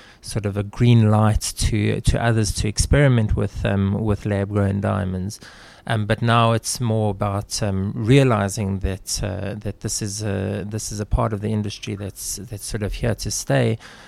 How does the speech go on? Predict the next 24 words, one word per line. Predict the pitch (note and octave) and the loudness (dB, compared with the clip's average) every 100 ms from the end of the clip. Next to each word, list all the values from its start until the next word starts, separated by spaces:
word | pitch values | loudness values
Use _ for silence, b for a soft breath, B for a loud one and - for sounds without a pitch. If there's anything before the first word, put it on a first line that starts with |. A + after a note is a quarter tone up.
| B | B
um, | B2+ G#2 G#2 | -2 0 0
and | B2 G#2+ G#2 G2+ | -2 0 0 -2
how | - B2+ A#2+ | -2 2 4
do | A2+ | 4
we | G#2 | 2
deal | G2 G#2+ G#2 | 2 2 2
with | G#2 G2+ - | 2 -2 -6
it? | G#2 - - - | -10 -8 -12 -6
You | G#2+ | -4
know, | G2+ G2 G2+ | -2 -2 -2
um, | A2+ G2 G2+ | -2 -2 -4
I | |
think | G2+ A2+ | -2 -2
a | G2+ | 0
lot | G#2 | 0
of | G2 A2 | 0 2
retailers | A#2+ A#2+ B2 G#2+ G2+ | 2 2 0 0 0
are | G#2+ A#2 | 0 2
asking | A#2+ - A#2 A2 A2 | 2 0 0 0 0
if | A2 | -4
they | - G2+ | -4 -4
should | - - G#2+ - | -4 -4 -6 -6
be, | G#2+ G#2 G2+ B B B B | -6 -6 -6 B B B B
uh, | - G#2+ F#2+ F#2 F#2+ | -6 -2 0 -2 -4